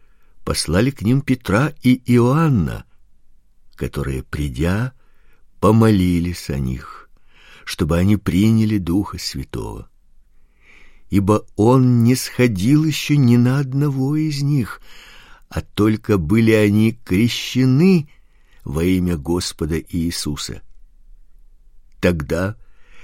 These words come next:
возложили руки на них, и они приняли Духа Святого. Ясно, что эти самаряне уже пришли к вере в Христа раньше,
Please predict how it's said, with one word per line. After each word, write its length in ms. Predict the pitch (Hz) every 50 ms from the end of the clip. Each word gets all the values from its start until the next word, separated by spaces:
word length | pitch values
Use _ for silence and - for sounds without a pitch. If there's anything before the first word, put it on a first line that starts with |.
| - - -
возложили 720 | - 64 82 110 101 87 107 110 113 101 107 117 117 113 113
руки 500 | 110 104 113 127 135 113 - - 131 120
на 160 | 120 123 120
них, 480 | 110 101 101 101 98 - - - - - - _ - - - - - - _ _ - - - - - _ _
и 120 | - 85
они 360 | 82 85 85 87 90 101 101
приняли 1080 | 92 - - - - 76 87 117 147 156 143 143 151 143 131 127 123 123 113 110 113 - - _ - - _ _ -
Духа 500 | - - - 60 78 87 - 80 - -
Святого. 720 | 82 - - - - 58 - - 98 92 95 98 98 - - - _ - - - - - _ _ - - - - - - - - _ - - - - - _ _ _ _ - _ - - - _ _ - _ - _ - _ _
Ясно, 440 | - 80 104 156 180 - - 78 71
что 180 | - - - 65
эти 220 | - - - -
самаряне 580 | - - - 64 62 60 - - - - 110 73
уже 300 | 64 60 - 64 - -
пришли 640 | - - - - - - 69 73 95 123 139 151 151
к 140 | 151 - -
вере 420 | 120 120 139 139 135 131 131 127
в 80 | 113 117
Христа 640 | - - - 117 117 - - - - 113 117 117 113 - - - _
раньше, 640 | - 117 120 139 90 107 123 123 - - - 113 113